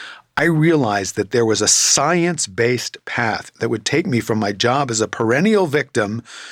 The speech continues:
to my new position as co-creator of my destiny." And what that really comes down to is your view on what's gonna happen as you get older. I mean,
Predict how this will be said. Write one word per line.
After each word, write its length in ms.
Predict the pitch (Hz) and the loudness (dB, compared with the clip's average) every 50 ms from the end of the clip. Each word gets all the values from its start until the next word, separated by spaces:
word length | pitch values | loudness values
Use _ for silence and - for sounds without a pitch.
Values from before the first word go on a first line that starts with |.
| - - - - | -20 -20 -8 -4
to 140 | - 143 139 | -2 0 2
my 160 | 135 123 120 | 2 2 0
new 260 | 113 117 135 175 208 | 0 2 2 0 2
position 600 | 185 165 123 107 110 110 104 - - 110 107 107 - - - - - _ _ - | 2 0 0 0 0 0 0 0 0 0 -2 -4 -8 -14 -20 -20 -20 _ _ -6
as 180 | 110 110 - | -2 -2 -2
co-creator 920 | - - - - - 151 165 160 160 - - 156 143 127 123 123 113 123 - | -2 -4 -4 -2 0 2 0 0 -2 -2 0 2 2 4 2 2 2 0 -2
of 140 | - 107 110 | -2 -4 -4
my 160 | 101 95 98 | -6 -8 -8
destiny." 640 | - - 110 117 127 123 - - - 90 - - _ _ - - - - - - - - | -6 -2 -2 0 0 0 -2 -4 -8 -14 -14 -16 _ _ -20 -20 -20 -20 -20 -20 -18 -6
And 260 | - 131 143 160 185 - - - - | -4 -2 -2 -2 -4 -8 -16 -8 -2
what 180 | - 202 220 - | 0 0 2 0
that 120 | 233 226 | 0 2
really 180 | 226 175 165 156 | 2 0 0 0
comes 280 | - 139 120 113 - | -2 -4 -4 -4 -2
down 320 | - 131 160 202 233 240 185 | -2 0 0 0 0 -2 -2
to 340 | - - 98 95 101 120 123 _ - - _ _ _ _ | -6 -6 -8 -8 -10 -14 -16 _ -20 -20 _ _ _ _
is 360 | - 139 131 135 143 139 - - - _ _ _ _ - | -4 0 2 2 2 0 -2 -8 -10 _ _ _ _ -2
your 180 | 151 160 160 143 | 2 2 2 2
view 640 | 123 104 120 135 139 127 120 113 117 143 143 123 _ _ _ _ _ _ - | 2 0 0 2 4 4 6 4 4 2 0 -4 _ _ _ _ _ _ -2
on 160 | 127 127 123 | 0 2 2
what's 180 | 120 127 123 - | 2 0 0 0
gonna 140 | - 143 131 | 0 0 0
happen 560 | 110 98 101 104 104 - 135 139 147 143 - _ _ _ _ _ _ _ - - | 0 0 0 -2 0 0 0 -2 -2 -4 -8 _ _ _ _ _ _ _ -4 -2
as 160 | 117 120 117 | -2 0 0
you 60 | 131 | 0
get 160 | 117 135 127 | 0 0 2
older. 340 | 143 180 226 254 - - - - - _ _ _ _ _ _ _ _ - | 2 0 0 -2 -4 -6 -8 -8 -20 _ _ _ _ _ _ _ _ -4
I 60 | - | -2
mean, 180 | 127 135 - | 0 0 0